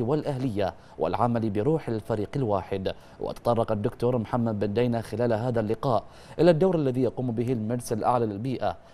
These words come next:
في تعزيز الوعي البيئي لدى كافة فئات المجتمع وتفنيد أو تنفيذ خططه الخاصة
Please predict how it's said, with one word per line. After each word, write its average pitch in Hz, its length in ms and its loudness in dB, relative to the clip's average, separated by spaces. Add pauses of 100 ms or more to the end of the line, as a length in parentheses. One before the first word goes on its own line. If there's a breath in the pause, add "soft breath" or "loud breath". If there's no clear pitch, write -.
(100)
في 110 100 -2
تعزيز 104 520 0
الوعي 110 400 0
البيئي 113 460 -4
لدى 110 240 0
كافة 147 360 -4
فئات 113 500 -4
المجتمع 104 580 -2 (280 loud breath)
وتفنيد 110 840 -2 (260 loud breath)
أو 120 100 6
تنفيذ 127 560 0
خططه 123 440 -2
الخاصة 120 440 -2